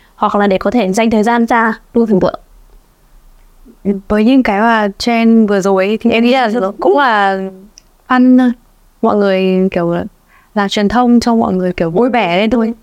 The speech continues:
Speaker 2: Còn không có gì, ờ, nghiêm trọng cả.
Speaker 1: Ừ.
Speaker 2: Còn với cá nhân em thì cái việc mà em đi đu idol thì cũng rất là bình thường.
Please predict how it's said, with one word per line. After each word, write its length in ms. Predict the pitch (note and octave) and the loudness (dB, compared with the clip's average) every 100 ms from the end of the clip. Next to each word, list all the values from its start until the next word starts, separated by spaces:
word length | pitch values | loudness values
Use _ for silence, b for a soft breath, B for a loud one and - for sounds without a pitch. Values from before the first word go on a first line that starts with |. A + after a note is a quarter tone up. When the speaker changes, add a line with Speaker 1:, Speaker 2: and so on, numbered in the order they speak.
| - | -4
Speaker 2:
Còn 220 | A3 F#3+ | -2 -2
không 200 | - A#3 | 0 0
có 140 | G3+ F3 | 0 0
gì, 360 | A3 G3+ F#3+ - B B B - | 0 2 0 -4 B B B -4
ờ, 100 | F#3 | 0
nghiêm 140 | A#3 | 0
trọng 180 | A#3+ A#3 | 0 -4
cả. 180 | G#3 F3 | -4 0
Speaker 1:
Ừ. 100 | A#3 A3 | 2 2
Speaker 2:
Còn 220 | G3 F3+ | 0 0
với 120 | F3+ | -2
cá 120 | F#3 | 0
nhân 180 | F#3+ A#3 | 2 2
em 200 | A#3+ A3+ | 2 2
thì 140 | G3 F#3+ | 0 -2
cái 180 | F#3 | -2
việc 220 | F3 A#3+ G3 | -2 -2 0
mà 100 | F#3 | 0
em 140 | G3+ | 2
đi 120 | G#3+ | 2
đu 160 | G#3+ G#3+ | 2 2
idol 280 | G#3 G3 F3+ | 0 0 -2
thì 120 | F#3 | -4
cũng 200 | - A#3+ | -4 -2
rất 100 | D4+ | 0
là 60 | A#3+ | 2
bình 180 | F#3+ E3+ | 0 0
thường. 320 | F#3+ F#3 | 0 0